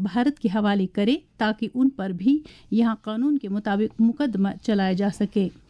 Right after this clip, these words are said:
चीफ सेक्रेटरी अटल डोलू ने ज़राअत महकमे की तरफ से चलाई जाने वाली मुख्तलिफ मरकजी मुआवनत वाली स्कीमों के सालाना एक्शन प्लान की मंजूरी दी है। इनमें कृषि उन्नति योजना, प्रधानमंत्री राष्ट्र विकास योजना वगैरह शामिल हैं।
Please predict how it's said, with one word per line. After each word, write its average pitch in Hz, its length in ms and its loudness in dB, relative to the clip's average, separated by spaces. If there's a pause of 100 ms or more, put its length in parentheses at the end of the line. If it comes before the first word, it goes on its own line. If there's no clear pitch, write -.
(1000)
चीफ 302 220 4
सेक्रेटरी 294 520 0
अटल 302 260 0
डोलू 277 200 0
ने 381 160 -2
ज़राअत 240 380 -2
महकमे 269 400 0
की 339 140 -2
तरफ 240 220 0
से 339 120 -4
चलाई 226 320 0
जाने 220 240 0
वाली 254 220 0
मुख्तलिफ 269 440 0
मरकजी 226 480 0
मुआवनत 220 500 0
वाली 214 220 0
स्कीमों 294 400 -2
के 226 160 -4
सालाना 214 480 0
एक्शन 226 320 0
प्लान 220 300 2
की 214 140 -2
मंजूरी 196 420 0
दी 208 160 0
है। 190 200 -2 (460)
इनमें 240 340 0
कृषि 226 440 -2
उन्नति 214 440 0 (100)
योजना, 220 380 0 (340)
प्रधानमंत्री 220 920 0
राष्ट्र 226 380 -2
विकास 208 460 -2
योजना 226 440 0
वगैरह 202 320 0
शामिल 202 360 0
हैं। 185 220 -2